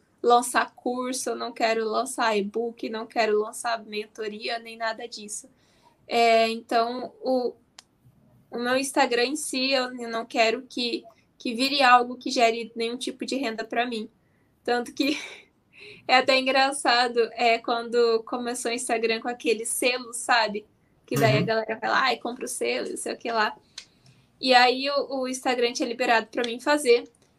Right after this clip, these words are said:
Speaker 1: E um, uma galera que eu conheço tava fazendo, falou assim, "Nossa, mas por que que você não tá fazendo? Tá todo mundo fazendo, dá pra
Speaker 2: Galera
Speaker 1: gente ganhar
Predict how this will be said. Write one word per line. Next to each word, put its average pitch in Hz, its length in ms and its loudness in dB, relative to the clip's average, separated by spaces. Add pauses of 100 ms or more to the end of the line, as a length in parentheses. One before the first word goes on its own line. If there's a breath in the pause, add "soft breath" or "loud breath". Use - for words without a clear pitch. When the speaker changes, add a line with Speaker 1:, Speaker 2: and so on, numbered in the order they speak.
(100)
Speaker 1:
E 247 300 -4
um, 226 160 -8
uma 247 260 -4
galera 233 360 4
que 233 100 -4
eu 247 60 -4
conheço 269 300 -4
tava 240 220 2
fazendo, 262 440 -4
falou 254 180 -10
assim, 262 140 -10
"Nossa, 330 360 -4
mas 277 160 -12
por 302 140 -14
que 320 140 -6
que - 80 -16
você 330 100 -12
não 311 80 -10
tá 311 140 -12
fazendo? 320 720 -8
Tá 294 120 -12
todo 339 260 -12
mundo 294 120 -20
fazendo, 277 520 -8
dá 277 100 -8
pra 127 100 -6
Speaker 2:
Galera 127 200 6
Speaker 1:
gente - 100 -2
ganhar 120 100 0